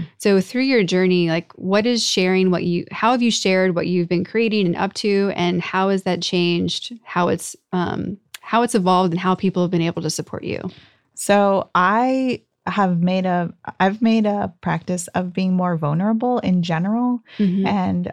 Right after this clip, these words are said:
Speaker 2: um, sometimes I'll post on my Facebook things that are going on in my life that aren't glamour and <laughs>
Speaker 1: Yeah.
Speaker 2: and, uh, the point of that is to say, I wanna give to people that I'm a regular person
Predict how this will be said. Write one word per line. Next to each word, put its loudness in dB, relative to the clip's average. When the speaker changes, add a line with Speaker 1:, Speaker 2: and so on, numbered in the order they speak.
Speaker 2:
um, 2
sometimes -2
I'll 0
post -4
on 0
my -2
Facebook -10
things -2
that -2
are -2
going -2
on -2
in 0
my -2
life -4
that -4
aren't -2
glamour 0
and 0
<laughs> -6
Speaker 1:
Yeah. 0
Speaker 2:
and, 2
uh, 2
the 2
point -2
of -2
that -2
is 0
to -6
say, -2
I 4
wanna 2
give 0
to 0
people -2
that -2
I'm 0
a 0
regular 0
person -4